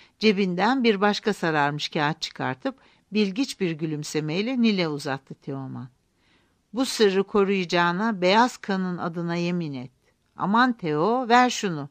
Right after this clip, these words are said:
Tamam, yemin ettim işte." "Beyazlara güvenilemeyeceğini söyleyen sendin ama."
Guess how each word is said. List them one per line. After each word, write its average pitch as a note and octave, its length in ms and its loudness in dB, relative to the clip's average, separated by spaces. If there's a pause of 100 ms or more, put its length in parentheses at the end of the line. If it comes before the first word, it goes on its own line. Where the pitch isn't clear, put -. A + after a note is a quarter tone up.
(120)
Tamam, G#3+ 400 2
yemin A3 300 2
ettim G3 360 -4
işte." C#3 380 -8 (1000)
"Beyazlara G#3 580 4
güvenilemeyeceğini G#3 1080 2
söyleyen E3 520 -2
sendin C4 480 0
ama." C3 300 -6